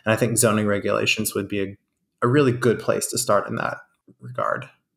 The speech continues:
The second thing I'd like to change, it would maybe be the, the materials we specify in our buildings to be carbon neutral at worst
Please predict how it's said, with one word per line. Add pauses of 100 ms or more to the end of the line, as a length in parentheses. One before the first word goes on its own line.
(400)
The
second
thing
I'd (280)
like
to
change,
it
would
maybe
be
the, (640)
the
materials
we
specify
in
our
buildings
to
be (360)
carbon
neutral
at
worst